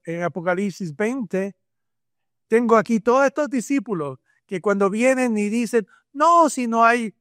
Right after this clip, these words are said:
una tercera resurrección, que solamente hay una segunda", y que, y que eso incluye también a los malos.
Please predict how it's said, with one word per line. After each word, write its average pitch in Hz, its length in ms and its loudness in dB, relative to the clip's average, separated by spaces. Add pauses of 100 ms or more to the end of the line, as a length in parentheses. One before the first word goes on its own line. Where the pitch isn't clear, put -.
(100)
una 208 280 -4
tercera 202 580 0
resurrección, 226 1000 -2
que 190 140 -6
solamente 208 680 -2
hay 190 180 -4
una 202 180 -2
segunda", 208 720 -4 (640)
y 180 180 -4
que, 185 340 0 (340)
y 175 160 -6
que 156 520 -4 (560)
eso 214 320 4
incluye 214 640 2
también 196 640 -2
a 165 160 -4
los 156 140 -4
malos. 190 600 -2